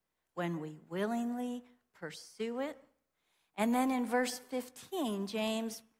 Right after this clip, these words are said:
compares it, desire as a mother. And so if desire's a mother who willfully brings or births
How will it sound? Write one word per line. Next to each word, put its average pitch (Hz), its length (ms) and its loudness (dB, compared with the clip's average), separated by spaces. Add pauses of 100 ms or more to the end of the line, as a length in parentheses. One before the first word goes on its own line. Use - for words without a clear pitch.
compares 233 680 0
it, - 300 -2 (1400)
desire 233 840 4 (200)
as 220 180 -2
a 208 80 4
mother. 185 640 0 (800)
And 208 180 -2
so 208 540 4 (680)
if 214 160 0
desire's 247 600 4
a 240 60 0
mother 185 580 -2 (600)
who 233 120 0
willfully 208 1040 0 (560)
brings 226 580 2
or 175 180 0
births 196 640 -2